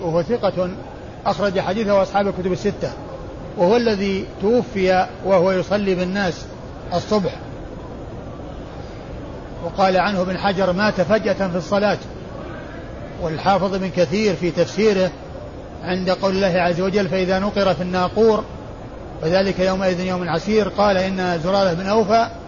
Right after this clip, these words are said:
كان يصلي بالناس"، كان أميراً على البصرة وكان يصلي بالناس الصبح، وعندما جاء عند هذه الآية: "فإذا نقر في الناقور"، شهق ثم وقع مغشياً عليه فمات رحمة الله عليه.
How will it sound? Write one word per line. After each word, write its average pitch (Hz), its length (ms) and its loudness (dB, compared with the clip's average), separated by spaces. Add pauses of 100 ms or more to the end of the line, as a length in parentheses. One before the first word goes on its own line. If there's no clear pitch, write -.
(580)
كان 190 300 2
يصلي 196 360 0
بالناس"، 180 380 -2
كان 185 220 0
أميراً 185 580 0
على 165 140 2
البصرة 220 380 2 (540)
وكان 196 300 0
يصلي 190 480 2
بالناس 185 380 0
الصبح، 220 400 2 (640)
وعندما 190 460 2
جاء 202 240 4
عند 175 220 0
هذه 175 320 2
الآية: 180 360 4
"فإذا 175 300 2
نقر 196 320 0
في 175 80 -2
الناقور"، 185 580 4 (680)
شهق 185 600 2 (500)
ثم 190 180 -2
وقع 185 440 2
مغشياً 175 520 0
عليه 180 320 2
فمات 196 400 0 (720)
رحمة 170 300 2
الله 165 300 2
عليه. 151 220 2